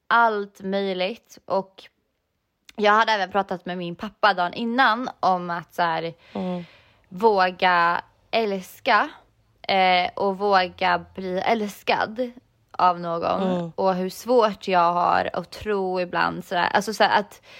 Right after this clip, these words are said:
Speaker 1: att jag tänk-, alltså att jag har så lätt att typ tänka såhär på allting som är svårt och tufft och bla bla bla.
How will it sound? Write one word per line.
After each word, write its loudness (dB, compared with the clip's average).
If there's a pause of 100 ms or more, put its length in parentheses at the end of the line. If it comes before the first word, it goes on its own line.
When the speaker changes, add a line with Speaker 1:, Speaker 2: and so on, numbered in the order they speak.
(680)
Speaker 1:
att -4
jag 2
tänk-, 4
alltså 0
att -2
jag 8
har 6
så 2
lätt 0
att -6
typ -6
tänka 0
såhär 0
på -2
allting 0
som -6
är -4
svårt 0
och -6
tufft -8
och -4
bla 4
bla 0
bla. 2